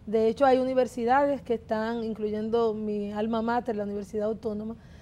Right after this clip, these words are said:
eh, trabajando con otras universidades internacionales de la región y de España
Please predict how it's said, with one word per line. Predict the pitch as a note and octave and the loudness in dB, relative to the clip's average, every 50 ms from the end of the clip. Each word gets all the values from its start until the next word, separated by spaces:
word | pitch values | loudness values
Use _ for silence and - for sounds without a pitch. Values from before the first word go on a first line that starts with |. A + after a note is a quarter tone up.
| - - - - - | -20 -20 -20 -10 -4
eh, | A#3 A3+ A3 | 0 0 0
trabajando | - B3 A#3+ A#3+ A#3+ A#3+ A#3 A#3 B3 C4 C#4 D4+ D4+ | 2 6 6 8 8 6 4 2 0 2 2 2 2
con | D4 C4+ B3 A#3+ | 4 2 2 2
otras | A#3+ A#3 - C4+ C#4 B3+ - | 2 0 0 -2 -2 -2 -4
universidades | C4+ C4 B3+ B3+ A#3 - A#3+ A#3 A#3+ - - | -2 2 2 2 2 2 0 0 0 0 -2
internacionales | C4 B3 B3+ A#3+ A#3 A#3+ A#3+ A#3+ - A#3+ A3 A#3+ B3 B3 A3+ A3 A#3+ B3+ - - - | -6 -4 -2 -2 -2 -4 -6 -4 -2 -2 -2 0 -2 0 0 -2 -2 -4 -6 -10 -10
de | G#3 G3+ G#3 | -6 -4 -2
la | G#3 G#3 G#3 | -2 -2 -2
región | G#3 G#3 G#3 G#3 A3+ A#3 A#3+ B3 B3 A#3+ A#3 | -2 -4 -4 -2 2 2 2 2 2 -2 -4
y | A3+ G#3+ | -6 -6
de | G3+ G3+ | -6 -6
España | G3+ - - - A#3 A#3 A3 G#3 G#3 A3+ | -8 -10 -8 -6 -4 -4 -4 -4 -6 -8